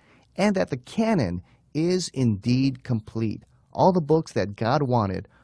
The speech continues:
are there in the sixty-six books of the Bible that we have today. Now, often when I'm teaching this seminar,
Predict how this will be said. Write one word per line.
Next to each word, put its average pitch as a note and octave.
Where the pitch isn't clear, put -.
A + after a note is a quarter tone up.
are C3
there A#2+
in A#2
the G#2+
sixty-six -
books G2+
of F#2
the F#2
Bible F#2+
that F2
we A2
have E2
today. A2
Now, C3+
often F3+
when D3+
I'm D3
teaching F#2
this G#2+
seminar, G#2